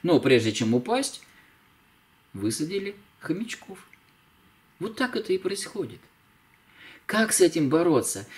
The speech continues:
Ну, когда вот идёт такой р-, резкий рост,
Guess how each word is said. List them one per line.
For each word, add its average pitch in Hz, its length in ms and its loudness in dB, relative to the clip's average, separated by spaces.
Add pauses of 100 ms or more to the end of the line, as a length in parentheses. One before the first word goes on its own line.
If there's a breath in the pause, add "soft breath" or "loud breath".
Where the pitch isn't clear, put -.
(160 loud breath)
Ну, 143 140 6
когда 165 360 8
вот 147 180 4
идёт 143 240 0
такой 123 360 4
р-, 117 180 2
резкий 123 480 2
рост, 185 340 0